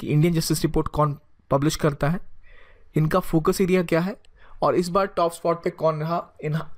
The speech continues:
in, uh, larger states and in smaller states। करप्शन परसेप्शन इंडेक्स के बारे में, करप्शन परसेप्शन इंडेक्स ट्वेंटी ट्वेंटी जो रिलीज किया गया है,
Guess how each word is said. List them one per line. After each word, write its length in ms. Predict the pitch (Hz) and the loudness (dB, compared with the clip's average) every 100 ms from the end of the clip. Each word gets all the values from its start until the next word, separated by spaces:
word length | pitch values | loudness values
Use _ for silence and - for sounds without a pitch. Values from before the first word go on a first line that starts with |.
| - | -2
in, 240 | 156 143 | -2 0
uh, 420 | 143 135 123 117 | -2 -2 -2 0
larger 280 | 139 147 170 | 0 0 -2
states 280 | 196 196 - | -2 -2 -2
and 180 | 170 160 | -2 -2
in 100 | 151 | -2
smaller 260 | 123 104 - | 0 0 -4
states। 320 | 95 - - | -6 -8 -2
करप्शन 360 | 165 160 - | 0 0 -4
परसेप्शन 460 | 196 165 - 156 185 | -2 -2 0 -2 -2
इंडेक्स 320 | 160 139 - | 0 0 -2
के 100 | - | -2
बारे 200 | 123 101 | -2 -2
में, 120 | 110 | -4
करप्शन 400 | 123 147 156 226 | 0 0 2 -2
परसेप्शन 480 | 220 180 175 - 180 | 0 0 0 0 0
इंडेक्स 300 | 165 151 160 | 0 0 0
ट्वेंटी 240 | 160 143 151 | -2 0 0
ट्वेंटी 300 | 135 131 151 | 0 0 0
जो 120 | 151 | 2
रिलीज 240 | 139 139 | 4 2
किया 200 | - 139 | 2 0
गया 220 | 131 127 | 2 0
है, 160 | 135 - | 0 -2